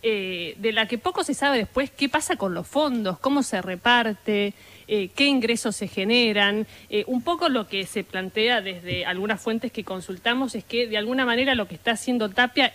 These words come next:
es volver a una especie de esquema de negocios como el que regía en la época de Grondona, a partir de tercerización,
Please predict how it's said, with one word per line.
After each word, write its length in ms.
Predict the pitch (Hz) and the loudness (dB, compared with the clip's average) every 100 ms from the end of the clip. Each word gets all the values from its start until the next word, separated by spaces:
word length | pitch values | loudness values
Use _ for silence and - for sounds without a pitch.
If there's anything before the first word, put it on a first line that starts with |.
| - | 0
es 160 | 269 | 0
volver 600 | 262 240 226 233 269 339 311 - - - - - - - | 2 2 2 2 2 0 -6 -16 -20 -20 -20 -20 -14 -2
a 80 | |
una 180 | 220 247 | 2 2
especie 360 | 214 277 - 269 | 2 0 2 2
de 80 | 214 | 2
esquema 460 | - - 294 302 | 0 2 4 4
de 100 | 247 | 4
negocios 480 | 220 220 240 - 285 - | 2 2 0 2 2 4
como 280 | 262 262 | 0 4
el 100 | 262 220 | 2 0
que 120 | 220 | -4
regía 360 | 208 - 240 | -4 -2 0
en 60 | 247 | 2
la 100 | 208 | 2
época 380 | 208 247 233 196 | 0 0 2 2
de 120 | 196 | 2
Grondona, 580 | 196 233 247 277 277 277 | -2 0 2 2 4 2
a 180 | 208 196 | 2 0
partir 340 | 190 - 247 | -2 0 0
de 120 | 226 | 0
tercerización, 960 | 202 240 226 220 214 220 - 302 277 | 0 -2 -2 -2 -2 -6 2 2 4